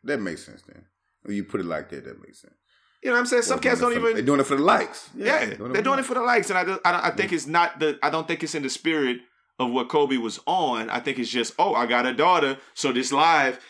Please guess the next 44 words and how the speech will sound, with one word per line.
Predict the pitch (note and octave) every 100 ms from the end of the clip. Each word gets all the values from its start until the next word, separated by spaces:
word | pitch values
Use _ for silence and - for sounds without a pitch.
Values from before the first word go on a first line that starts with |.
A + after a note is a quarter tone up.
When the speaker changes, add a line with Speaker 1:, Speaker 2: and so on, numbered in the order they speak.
| -
Speaker 2:
And | E3
for | D#3
some | - A#3 -
cats, | F#3+ F3+
I | F3
feel | E3+ G3
like | F#3+
this | F#3+ A3
might | F#3+
be | F3+
the | F3+
first | F#3+ F#3
time | F3+ F3+
they |
ever | F#3 F3+
thought | - F#3 -
having | C#3+ B2+ B2
a |
daughter | A#2 A#2 A2+
was | G#2
live. | G#2+ G2+ G2+ - _ _ _ _ _ _ _ _ _ _ _
Some | - F3+
of | E3+
these | E3+
people | F#3+ E3+
who | E3
Speaker 1:
Mm-hmm. | C#3+ F#3
Speaker 2:
secretly | E3+ D#3+
like, | D#3 C#3 A#2 - -
"Boy, | -
I | C#3
wish | C3 C#3
I | B2
had | B2 A#2+
me | A#2
a |
little | A2+ A2+
boy." | G#2+ A2 G#2 - -
And | B3
I | C#4
mean, | C#4+
I | C#4+
say | - B3+
that | A#3 A3